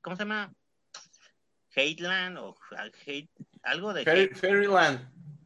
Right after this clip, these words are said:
Speaker 1: Hate-
Speaker 2: Fairyland, creo que sí se llamaba. No me acuerdo bien tampoco. Digo, ya estoy muy viejo y se me van las cosas. Se van las cabras al monte. Bueno, entonces,
Speaker 1: Pero
Speaker 2: les
Speaker 1: con-
Speaker 2: voy a contar qué fue lo que sucedió.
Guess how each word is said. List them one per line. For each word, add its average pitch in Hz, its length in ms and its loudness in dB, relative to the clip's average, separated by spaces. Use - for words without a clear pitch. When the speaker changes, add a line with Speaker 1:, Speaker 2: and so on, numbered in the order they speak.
Speaker 1:
Hate- 131 140 2
Speaker 2:
Fairyland, 165 540 4
creo 143 180 -4
que 165 100 -10
sí 156 160 0
se 147 100 -6
llamaba. 123 300 2
No 135 120 0
me 180 80 4
acuerdo 151 300 4
bien 113 180 -2
tampoco. - 440 -4
Digo, 107 180 -8
ya 117 80 0
estoy 151 200 -2
muy 160 200 0
viejo 143 260 2
y - 20 -4
se - 100 -6
me 98 80 -6
van 117 180 -4
las 131 140 -4
cosas. - 380 -10
Se - 120 -10
van 117 160 0
las 139 160 2
cabras 110 420 0
al 107 120 -2
monte. 104 380 -12
Bueno, 165 240 4
entonces, 247 680 6
Speaker 1:
Pero - 180 -2
Speaker 2:
les 160 80 6
Speaker 1:
con- 160 80 4
Speaker 2:
voy 240 100 8
a 254 40 -6
contar 220 360 4
qué 262 100 -4
fue 247 160 10
lo 254 140 2
que 240 80 -6
sucedió. 151 720 2